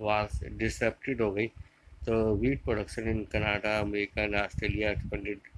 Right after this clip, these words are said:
dramatically। तो जो व्हीट प्रोडक्शन कनाडा, अमेरिका और ऑस्ट्रेलिया में था,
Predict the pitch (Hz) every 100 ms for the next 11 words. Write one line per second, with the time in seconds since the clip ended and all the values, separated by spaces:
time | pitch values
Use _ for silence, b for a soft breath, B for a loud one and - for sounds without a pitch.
0 | - - - - - - - 117 113 107
1 | - 101 95 - - _ - - - -
2 | - - 120 113 110 104 104 104 104 104
3 | 104 101 98 117 113 110 101 127 135 117
4 | 110 - 113 104 - 107 104 104 110 107
5 | 101 104 110 107 104 - 107 104 104 117
6 | 113